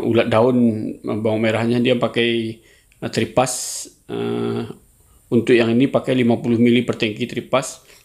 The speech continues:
sama sidok lima puluh mili per tangki. Petani bawang Bima ini mulai melakukan penyemprotan umur bawangnya lima hari ya. Ini umur lima hari ini sudah dilakukan penyemprotan oleh petani ya.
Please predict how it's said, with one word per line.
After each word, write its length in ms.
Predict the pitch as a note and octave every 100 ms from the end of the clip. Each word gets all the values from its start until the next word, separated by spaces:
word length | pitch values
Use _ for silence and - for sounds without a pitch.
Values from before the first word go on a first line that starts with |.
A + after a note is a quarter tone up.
| _
sama 240 | - A2+ A2+
sidok 400 | B2 A2 B2+ B2+
lima 160 | A2+
puluh 480 | A2 A2+ A2 - -
mili 320 | A#2 A2+ A2+
per 160 | - A2+
tangki. 480 | G#2+ G2+ G2+ G2 - _ _ - - _ _ _ _ - - -
Petani 400 | B2+ C#3 C#3 C#3
bawang 320 | D3 C#3+ C3+
Bima 320 | C#3 C3+ C3+
ini 160 | C#3+ E3+
mulai 400 | D3+ C#3 D3 D3
melakukan 480 | C#3 C3 C3 C3 B2+
penyemprotan 800 | C3 A#2+ B2 A#2+ C#3+ D3+ D#3+ - _ _ _
umur 240 | B2+ B2+ A#2+
bawangnya 400 | B2 B2 B2+ C3+
lima 160 | C3
hari 320 | A2+ B2 B2 G#2+
ya. 60 | -
Ini 160 | B2 B2+
umur 160 | B2+
lima 240 | B2 A#2+ A2+
hari 240 | A2+ B2+
ini 240 | A2+ A2+ - - _
sudah 240 | - A#2+
dilakukan 560 | A#2 A2+ G#2 A#2 A#2+ A#2
penyemprotan 560 | A#2+ A2+ A#2 A2 B2 A2
oleh 160 | A2
petani 400 | G#2+ A2+ A#2
ya. 80 | A2+